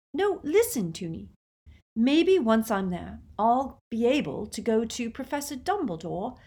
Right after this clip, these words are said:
and persuade him to change his mind. I don't want to go, said Petunia, and she dragged her hand back out of her sister's grasp.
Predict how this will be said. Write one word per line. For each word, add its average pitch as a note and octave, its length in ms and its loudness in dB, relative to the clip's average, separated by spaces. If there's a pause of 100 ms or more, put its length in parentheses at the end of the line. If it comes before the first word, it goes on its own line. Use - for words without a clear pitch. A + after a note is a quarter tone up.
(500)
and D4 120 -4
persuade F4 460 -2
him G3+ 320 -4 (100)
to F#4 100 -8
change C#4+ 360 -4
his C#4 180 -10
mind. F#3 440 -6 (760)
I D4 380 8
don't B3+ 400 6 (180)
want A3+ 520 2 (160)
to B3 440 0 (180)
go, F4+ 560 4 (560)
said D#3+ 260 -4
Petunia, D3 500 -8 (420)
and F#3 80 -6
she F3+ 140 -6
dragged F#3 420 0
her A#3 100 -2
hand D#3+ 440 -6
back - 600 -2
out D#3 120 -2
of D#3 80 -4
her D#3 100 -6
sister's D#3 540 -10
grasp. - 480 -6